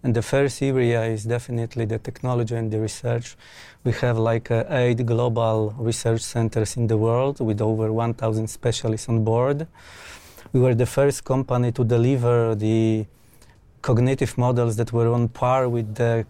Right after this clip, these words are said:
cognitive capabilities of the human being in the space of the, in the, in the domain of the voice and, and, uh, text, uh, analysis. And, uh, the second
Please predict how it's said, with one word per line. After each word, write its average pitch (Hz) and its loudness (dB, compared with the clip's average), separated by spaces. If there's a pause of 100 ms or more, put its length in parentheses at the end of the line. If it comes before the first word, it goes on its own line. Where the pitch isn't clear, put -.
cognitive 123 0
capabilities 117 0
of 110 0
the 113 0
human 117 0
being 117 2
in 113 -2
the 110 -4
space 117 -2
of 107 -2
the, 107 0 (440)
in 110 0
the, 110 2
in 127 2
the 110 4
domain 120 4
of 107 -2
the 110 2
voice 120 0
and, 110 0 (100)
and, 110 -2 (200)
uh, 107 0
text, - -4 (680)
uh, 131 0 (160)
analysis. 123 2
And, 113 0 (120)
uh, 113 2 (580)
the 110 0
second 123 -2